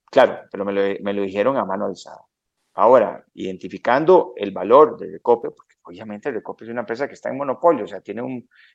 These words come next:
tiene un, un valor i-, impresionante. Eh, pero si nosotros podemos lograr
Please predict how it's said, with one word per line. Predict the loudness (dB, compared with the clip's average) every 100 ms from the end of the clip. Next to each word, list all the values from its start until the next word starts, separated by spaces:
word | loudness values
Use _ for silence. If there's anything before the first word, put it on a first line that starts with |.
| _
tiene | -8 -4
un, | -4 -4 -8 -10 -12 -14 -16 -16
un | -6
valor | -2 -2 -4 -12
i-, | -12 -14 -14
impresionante. | -12 -8 -8 -8 -6 -4 -4 -6 _ _ _ _ _ _ _ _ -2
Eh, | 4 6 6 4 -8 -4
pero | 0 2
si | 2
nosotros | 0 0 0 -2
podemos | 4 4 6 4
lograr | 4 6 4 4 0